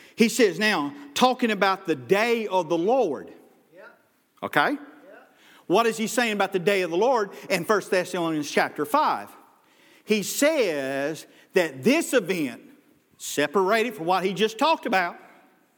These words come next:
Speaker 1: that this event will come like a thief in the night.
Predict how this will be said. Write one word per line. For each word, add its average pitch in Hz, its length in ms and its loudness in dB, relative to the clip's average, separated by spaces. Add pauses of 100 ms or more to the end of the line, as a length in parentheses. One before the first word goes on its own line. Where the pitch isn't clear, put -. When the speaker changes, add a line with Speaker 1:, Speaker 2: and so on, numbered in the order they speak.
(580)
Speaker 1:
that 143 300 2
this 294 340 2
event 160 520 0 (920)
will 175 200 2
come 233 420 -2
like 196 260 0
a 151 100 0
thief 233 420 0 (140)
in 165 180 -2
the 143 80 0
night. 151 380 -4